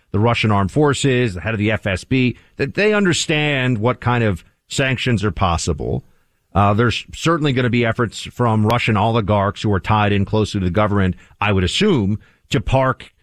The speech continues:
cash in safer places overseas, and that should be seized, and people should be made an example of. But in the background of all this, Clay, I think we have to remember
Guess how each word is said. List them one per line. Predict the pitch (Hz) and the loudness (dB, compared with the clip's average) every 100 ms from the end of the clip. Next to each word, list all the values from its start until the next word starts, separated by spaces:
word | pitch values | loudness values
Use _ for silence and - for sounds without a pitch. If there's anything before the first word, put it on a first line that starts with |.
| _ - | _ -4
cash | 127 120 117 - | -2 0 -2 -2
in | 113 107 | -2 0
safer | 123 117 113 101 | 0 0 0 -2
places | 104 101 98 98 | -2 0 0 0
overseas, | 92 - 82 90 117 | 0 -2 0 0 0
and | 101 | 0
that | 107 113 | 0 -2
should | - 98 | -4 -2
be | 98 87 | -2 -2
seized, | - 87 110 135 | -2 -2 0 0
and | 104 90 | 0 0
people | 107 90 | 0 -2
should | - 87 | -4 -2
be | 95 90 | 0 2
made | 98 87 | 0 0
an | 87 | 0
example | 85 117 - 101 92 | -2 -4 -2 0 0
of. | 87 80 - _ _ _ _ | 0 -4 -12 _ _ _ _
But | 123 123 - _ - | -2 -2 -6 _ -8
in | 131 147 | -2 0
the | 139 | 2
background | 147 214 190 143 | 0 0 0 0
of | 120 | 0
all | 131 | 0
this, | 113 | -2
Clay, | - 127 117 | -2 0 0
I | 95 | 0
think | 107 180 | 0 0
we | 151 | 0
have | 120 - | 0 0
to | |
remember | 101 98 123 110 95 87 | 0 2 2 2 2 -2